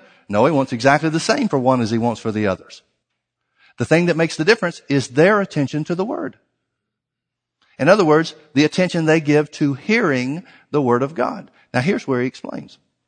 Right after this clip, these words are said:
He says, when the word is sown, the first thing that happens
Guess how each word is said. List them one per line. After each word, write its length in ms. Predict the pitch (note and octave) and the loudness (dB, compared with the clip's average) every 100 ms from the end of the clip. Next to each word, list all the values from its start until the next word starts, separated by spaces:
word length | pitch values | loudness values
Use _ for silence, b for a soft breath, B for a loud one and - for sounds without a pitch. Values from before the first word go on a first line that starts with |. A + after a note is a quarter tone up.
| _ _ _ _ _ _ _ b b | _ _ _ _ _ _ _ b b
He 120 | E3 | 2
says, 240 | F3 D#3 | 4 2
when 140 | E3+ D#3 | 0 2
the 80 | |
word 240 | D#3 A3+ F#3+ | 2 2 0
is 100 | C#3+ | 0
sown, 260 | G#3+ G3 | 2 2
the 80 | D3+ | 0
first 240 | - A3 - | 0 -2 -2
thing 140 | F3+ | -2
that 120 | D3 | 0
happens 440 | E3 D#3+ A#2+ C3 | 0 -2 -4 -8